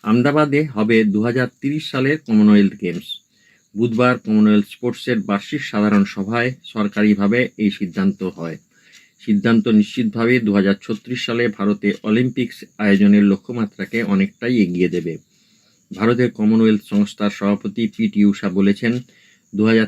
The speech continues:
তিরিশ সালের প্রতিযোগিতা শুধুমাত্র কমনওয়েলথ গেমসের যাত্রাপথকেই উদযাপন করছে না, পাশাপাশি পরের শতকের জন্য ভিত্তিপ্রস্তর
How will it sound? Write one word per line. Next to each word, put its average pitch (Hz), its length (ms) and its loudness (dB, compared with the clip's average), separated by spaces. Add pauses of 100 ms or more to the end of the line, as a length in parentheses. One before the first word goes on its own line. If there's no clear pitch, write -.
তিরিশ 123 340 -4
সালের 113 320 0
প্রতিযোগিতা 107 800 0
শুধুমাত্র 98 600 0
কমনওয়েলথ 104 540 2 (100)
গেমসের 110 520 0 (160)
যাত্রাপথকেই 101 880 -6
উদযাপন 101 480 0
করছে 101 360 -4
না, 131 220 0 (480)
পাশাপাশি 98 680 -2
পরের 98 300 2 (320)
শতকের 113 560 -6 (360)
জন্য 110 500 4 (100)
ভিত্তিপ্রস্তর 101 840 -6